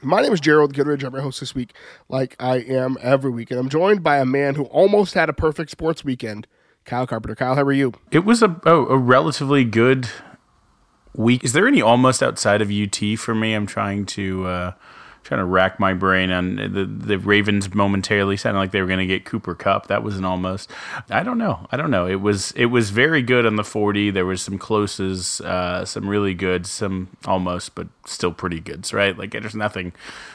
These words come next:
Speaker 2: devastating, but, uh, all in all, pretty good weekend.
Speaker 1: Pretty solid weekend overall. I mean, I was hoping that Texas would become just the third school to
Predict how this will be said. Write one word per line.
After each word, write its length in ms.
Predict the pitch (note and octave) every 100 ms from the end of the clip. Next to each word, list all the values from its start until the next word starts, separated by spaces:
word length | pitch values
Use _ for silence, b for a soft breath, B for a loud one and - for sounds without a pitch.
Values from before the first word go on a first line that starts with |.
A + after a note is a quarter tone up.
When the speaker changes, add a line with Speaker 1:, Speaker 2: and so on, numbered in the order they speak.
| B _
Speaker 2:
devastating, 880 | C3+ C#3 C3 A#2+ - C3 C3+ C#3 C#3 A2+
but, 360 | G2+ F#2+ - -
uh, 320 | F#2 F#2 F2+ - -
all 180 | E3+ A3+
in 60 |
all, 220 | A3+ B3 - -
pretty 140 | F#3+
good 120 | F3
weekend. 280 | C3 - E2 -
Speaker 1:
Pretty 220 | - A#3+
solid 360 | C4+ A3 A#3 G3
weekend 320 | F#3 F#3 F3+
overall. 680 | D3+ E3+ D3 B2 B2+ D#3+ E3+
I 40 |
mean, 240 | D#3 C#3 A#2+ B B B
I 280 | C#3 D#3 D#3+
was 160 | D#3
hoping 260 | D#3+ E3+ F3
that 120 | D3
Texas 360 | - C#3 - C#3+
would 80 | B2+
become 300 | A#2+ D3 C3
just 240 | C3+ -
the 80 | B2
third 460 | - C3+ C3+ B2 B2
school 360 | - B2+ B2
to 280 | B2 B2 A2